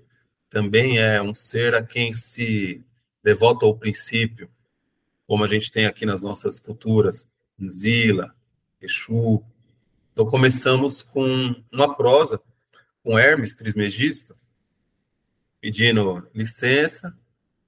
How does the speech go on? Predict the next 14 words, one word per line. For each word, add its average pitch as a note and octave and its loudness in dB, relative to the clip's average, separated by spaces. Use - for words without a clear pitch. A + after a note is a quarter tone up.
convocando B2+ 2
algumas A2 0
dúvidas D#3 -4
sobre A2+ -8
quem C#3+ 2
era A#2 4
ele, B2 4
como - -2
é C#3+ 4
que C#3+ -2
aquilo C3+ -4
chegou A2+ -2
em G#2+ 0
Grécia, A2+ 0